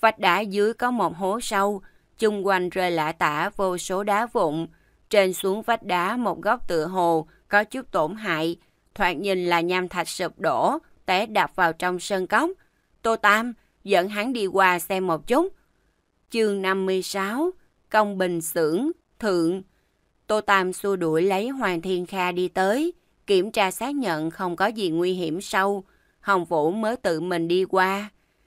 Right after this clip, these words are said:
Bể tan tành nham thạch ở người bình thường, trong mắt nhìn không ra cái gì dị thường. Nhưng là Hồng Vũ trong đầu, nhưng dần dần buộc vòng quanh tới đây, chút ít bể tan tành nham thạch,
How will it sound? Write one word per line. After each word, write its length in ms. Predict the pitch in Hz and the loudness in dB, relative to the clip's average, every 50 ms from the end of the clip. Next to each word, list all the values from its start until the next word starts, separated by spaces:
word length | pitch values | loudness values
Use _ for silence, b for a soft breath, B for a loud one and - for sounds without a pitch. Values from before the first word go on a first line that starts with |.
| _ _ - | _ _ -4
Bể 220 | - 175 170 170 240 | 0 2 2 2 2
tan 300 | - 208 208 202 196 185 | 0 -2 -2 -2 -4 -2
tành 360 | - 185 175 170 165 165 160 | 0 0 2 2 2 0 2
nham 240 | 170 175 180 175 170 | 0 0 0 -2 -4
thạch 240 | 180 170 160 - | -4 -6 -6 -2
ở 180 | - 170 160 175 | 0 0 0 0
người 240 | 226 240 220 202 175 | -2 -4 -4 -2 -2
bình 240 | 165 175 170 170 165 | 0 0 0 0 -2
thường, 360 | 180 185 180 175 170 170 151 b b b b b b | -4 -2 0 0 0 -2 -4 b b b b b b
trong 260 | - 214 202 208 214 | 0 0 0 0 0
mắt 160 | 226 262 311 302 | -4 -4 -2 -2
nhìn 260 | 269 220 185 160 156 | -2 0 0 -2 -2
không 260 | - 180 175 170 170 | -2 -4 -4 -4 -2
ra 280 | 160 180 175 175 170 160 | -2 0 0 2 0 0
cái 240 | 165 180 185 226 | -2 -2 -4 -2
gì 220 | 214 196 180 165 151 147 | -2 -4 -4 -4 -2 -2
dị 180 | 160 156 156 | -2 -2 -2
thường. 440 | 151 - 196 190 185 180 175 165 147 b b b b b b b b b | -4 -4 -2 0 0 2 0 0 -2 b b b b b b b b b
Nhưng 180 | 233 240 240 | -2 -2 -2
là 180 | 233 220 196 175 | -2 -2 -2 -2
Hồng 240 | 165 180 175 165 160 | -2 -2 -2 -4 -2
Vũ 280 | - 175 156 151 175 | -2 -2 0 0 -2
trong 280 | 185 - 220 202 196 190 | -2 -2 -2 -2 -2 0
đầu, 360 | 180 170 170 165 165 165 160 b b b b b | 2 2 4 4 2 -2 -4 b b b b b
nhưng 240 | - 233 233 240 214 | -4 -4 -2 -2 0
dần 240 | 208 196 180 175 170 | 0 0 0 0 0
dần 320 | 180 175 170 170 165 165 | 0 0 0 0 0 0
buộc 300 | 170 165 170 160 160 - | 0 0 0 0 -2 -2
vòng 240 | - 175 170 160 160 156 | 2 2 2 2 2 2
quanh 200 | 175 175 175 170 | 2 0 0 0
tới 180 | - 180 190 208 | -2 -2 -2 0
đây, 360 | 220 208 202 202 202 196 - b b b b b b | 0 0 2 2 0 -2 -4 b b b b b b
chút 160 | - 247 - _ - | -4 -4 -4 _ -4
ít 200 | 233 254 - - | -4 -4 -4 -2
bể 240 | 196 165 156 175 | -2 0 0 0
tan 260 | 175 - 214 202 185 175 | -2 -2 -4 -4 -4 0
tành 280 | - 180 170 160 160 | 2 2 2 4 2
nham 240 | 165 170 175 175 170 | 0 0 -2 -2 -4
thạch, 220 | - 180 175 165 | -2 -2 -2 -2